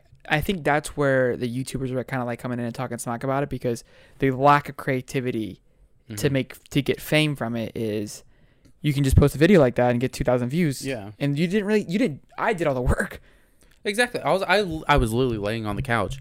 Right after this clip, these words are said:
Speaker 1: Playing
Speaker 2: and
Speaker 1: Mario
Speaker 2: went,
Speaker 1: Party.
Speaker 2: "Uh, all right, let's catch it." And you were like, "Ah, bitch."
Speaker 1: <laughs>
Speaker 2: And then
Speaker 1: That
Speaker 2: next
Speaker 1: was
Speaker 2: thing you know, I'm two thousand views in, and I'm like,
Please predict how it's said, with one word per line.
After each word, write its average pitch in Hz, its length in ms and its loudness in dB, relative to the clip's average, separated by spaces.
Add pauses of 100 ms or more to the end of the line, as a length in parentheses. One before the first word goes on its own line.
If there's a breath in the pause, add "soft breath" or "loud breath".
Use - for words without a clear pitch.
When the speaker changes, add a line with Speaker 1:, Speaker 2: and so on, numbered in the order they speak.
Speaker 1:
Playing 147 320 4
Speaker 2:
and - 20 6
Speaker 1:
Mario 151 200 8
Speaker 2:
went, 214 80 2
Speaker 1:
Party. 117 260 0
Speaker 2:
"Uh, - 1300 -8
all 98 60 -8
right, 92 200 -12
let's 107 160 -10
catch - 340 -16
it." - 100 -20 (680 soft breath)
And 131 100 -2
you 151 100 -2
were 156 60 -2
like, 175 140 -4
"Ah, 226 240 -6 (180)
bitch." - 560 2
Speaker 1:
<laughs> - 640 -4
Speaker 2:
And 139 180 0
then 131 260 0 (380 loud breath)
Speaker 1:
That 151 120 -10
Speaker 2:
next - 120 2
Speaker 1:
was - 40 -10
Speaker 2:
thing 156 120 0
you 143 80 0
know, 151 220 4
I'm 127 340 0
two 147 140 -8
thousand 131 340 -4
views 120 260 -6
in, 135 200 -4
and 104 160 -6
I'm 113 160 -6
like, 107 320 -6